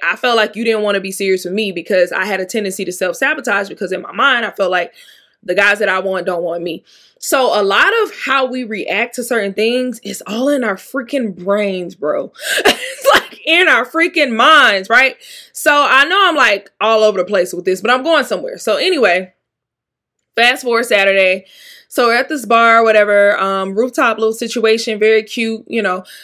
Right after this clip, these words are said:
So we drinking or whatever. So we go outside on the patio, and there's, um, no seats, but we see this guy sitting by himself, and we're like, "I wonder if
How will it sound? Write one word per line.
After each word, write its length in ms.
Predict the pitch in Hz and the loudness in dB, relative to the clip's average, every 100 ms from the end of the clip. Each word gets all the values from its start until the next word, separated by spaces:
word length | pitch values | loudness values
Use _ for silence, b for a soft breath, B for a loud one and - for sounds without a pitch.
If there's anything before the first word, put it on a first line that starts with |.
| B | B
So 200 | - 233 | -2 0
we 100 | 254 | 0
drinking 320 | 220 233 240 | -2 -2 0
or 60 | 220 | 0
whatever. 320 | 208 185 196 | 2 0 -2
So 180 | 202 196 | -2 0
we 80 | 202 | 2
go 120 | 226 | 2
outside 460 | 254 254 208 208 | 0 0 0 2
on 120 | 202 220 | 0 -6
the 60 | |
patio, 540 | 226 427 370 170 147 - b b b b - | -4 -2 0 0 -2 -14 b b b b -2
and 600 | 240 226 208 202 214 240 B _ b b b b - | 2 4 4 2 -2 -8 B _ b b b b 0
there's, 400 | 220 269 277 - | 4 6 4 0
um, 680 | 220 220 220 214 214 226 _ _ _ _ _ _ - | -2 0 2 0 -2 -8 _ _ _ _ _ _ -4
no 160 | 196 196 | -2 0
seats, 440 | 202 330 233 - | 0 0 0 -4
but 260 | - 214 - | -2 -2 -4
we 200 | 196 254 | -4 -4
see 260 | 254 330 330 | 0 0 2
this 220 | 247 226 | 0 2
guy 260 | 220 254 | 2 2
sitting 300 | 254 - 233 | -2 -4 -2
by 120 | 220 220 | 0 0
himself, 540 | 214 - 277 269 247 | -2 -2 -2 -2 -4
and 100 | 220 | -4
we're 120 | 233 | 0
like, 340 | 220 175 151 - B B - | 0 0 -4 -6 B B -4
"I 80 | |
wonder 260 | 269 320 320 | 0 2 4
if 340 | 277 269 254 | 4 4 2